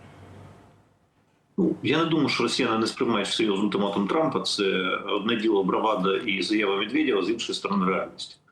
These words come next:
Е, але, е, якщо говорити більш виважено, більш серйозно про те, що, е, може бути, е, в результаті цих п'ятдесяти днів, е, я там неодноразово, там багато місяців підряд говорю одну і ту ж саму річ про те, що ключова історія в тому, чи будуть відбуватися переговори з,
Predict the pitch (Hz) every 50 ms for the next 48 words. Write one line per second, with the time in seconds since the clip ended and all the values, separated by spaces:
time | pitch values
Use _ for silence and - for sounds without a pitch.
0 | _ - - - - _ _ _ _ - 110 107 101 101 101 101 101 104 117 113
1 | 113 117 139 139 131 131 127 - - - 117 101 104 104 101 101 98 98 98 98
2 | 98 107 110 - - - 107 98 113 113 117 120 120 101 - - 113 110 110 107
3 | 107 104 101 98 92 92 95 120 117 - 120 120 120 117 107 104 101 95 98 98
4 | 92 107 107 - - - 113 113 113 107 - 101 95 - - - - 104 - -
5 | - - - 135 123 110 101 - - 104 95 92 90 95 123 120 113 - 107 95
6 | 90 98 117 110 - - 107 101 95 95 95 95 - 92 92 90 90 90 90 87
7 | 90 90 87 87 110 113 110 104 104 113 101 92 - - - 120 98 - 120 104
8 | 101 - - - - 120 110 160 170 175 185 185 - - - - - - _ _
9 | _ _ - - 104 101 101 101 101 98 95 95 92 92 92 92 92 92 90 92
10 | 92 95 - 123 120 - 104 104 104 113 117 113 107 120 120 120 117 110 104 95
11 | 82 82 82 - 85 82 85 87 90 104 104 - - 101 107 104 - - 95 92
12 | - 98 - - - - 95 98 95 104 101 98 92 90 110 107 92 - - -
13 | - 95 87 92 90 85 - - - - - - - - - - - - - -
14 | 120 117 117 - 131 120 117 104 - - - - - 139 147 143 120 - - -
15 | 120 120 117 107 - - - 101 98 117 131 113 104 - - 98 90 92 101 107
16 | 107 101 98 - - - - 98 101 98 104 104 104 104 98 95 - - - -
17 | - -